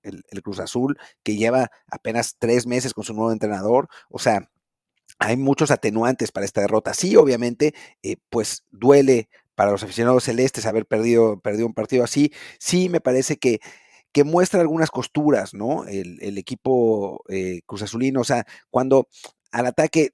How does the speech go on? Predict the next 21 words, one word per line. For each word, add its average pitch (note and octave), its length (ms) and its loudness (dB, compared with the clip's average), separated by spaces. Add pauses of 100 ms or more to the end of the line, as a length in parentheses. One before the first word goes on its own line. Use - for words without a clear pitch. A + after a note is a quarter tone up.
son C3 380 0
Alexis B2 380 -2
Gutiérrez, B2 460 2
Uriel A#2 220 0
Antuna A#2+ 300 -2
y A2+ 40 2
Ángel A2 240 -6
Sepúlveda, A#2+ 480 2
pues - 220 -6
sí, D#3+ 160 4
la C#3+ 100 4
verdad A2+ 220 2
es A#2+ 100 -2
que A2+ 80 -4
estás G2+ 480 -4
en, E2+ 260 -16 (140)
en G#2 180 -10
desventaja, G2+ 600 -4
¿no? F2+ 140 -14
Contra G2 260 -10
quien, E2 380 -14